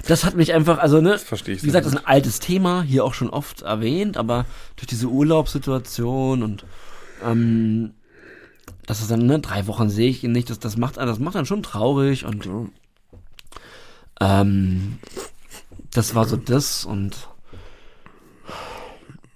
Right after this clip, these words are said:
Speaker 1: ja, ansonsten, I'm hanging in there.
Speaker 2: <laughs>
Speaker 1: Ja.
Speaker 2: Das Katzenposter.
Speaker 1: Ja. Ich hab noch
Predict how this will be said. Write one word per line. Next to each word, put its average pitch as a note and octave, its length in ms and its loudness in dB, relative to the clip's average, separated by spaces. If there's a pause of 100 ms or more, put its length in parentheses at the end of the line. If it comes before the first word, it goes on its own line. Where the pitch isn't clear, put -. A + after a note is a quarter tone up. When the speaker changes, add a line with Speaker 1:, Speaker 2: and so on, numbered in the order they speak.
(340)
Speaker 1:
ja, G2+ 360 -2 (1300)
ansonsten, G2 720 -6 (880)
I'm F#2+ 140 0
hanging G#2+ 360 4
in A2 200 4
there. D#2 360 -2 (520)
Speaker 2:
<laughs> - 140 -2 (500)
Speaker 1:
Ja. F#2+ 220 -2
Speaker 2:
Das G#2 180 -4
Katzenposter. A#2 720 -4 (320)
Speaker 1:
Ja. F#2 220 2 (920)
Ich C#3 140 0
hab - 80 2
noch D#3+ 240 8